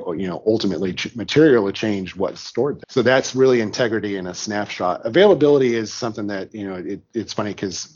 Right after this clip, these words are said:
availability, uh, to a systems administrator means hundred percent uptime, right?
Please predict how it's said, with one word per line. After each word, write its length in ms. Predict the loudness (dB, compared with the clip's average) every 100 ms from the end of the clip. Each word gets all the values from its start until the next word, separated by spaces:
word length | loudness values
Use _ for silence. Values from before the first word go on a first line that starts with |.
| -4
availability, 920 | 2 4 4 2 2 2 0 -2 -6
uh, 280 | -8 -6 -8
to 120 | -4 -4
a 40 |
systems 340 | -4 -4 -4 -4
administrator 560 | -4 -4 0 2 2
means 420 | 2 0 -4 -6 -6
hundred 260 | -2 -2
percent 220 | -4 -6
uptime, 340 | -6 -8 -14 -16
right? 240 | -20 -20